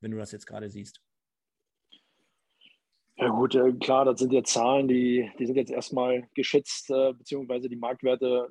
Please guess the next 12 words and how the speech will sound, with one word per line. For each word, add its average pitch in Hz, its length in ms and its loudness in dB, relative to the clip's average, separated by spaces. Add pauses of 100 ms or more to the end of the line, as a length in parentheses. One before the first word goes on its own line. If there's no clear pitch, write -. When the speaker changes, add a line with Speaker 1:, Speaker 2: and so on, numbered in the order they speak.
(120)
Speaker 2:
von 131 100 -8
den 127 100 -10
Spielern, 127 560 -2 (140)
wo 120 140 2
es - 180 -6
sicherlich 120 560 2
darum 117 300 2
geht, 113 200 2
wo 117 120 0
sie 123 80 -2
mal 113 120 -2
gespielt 117 400 -2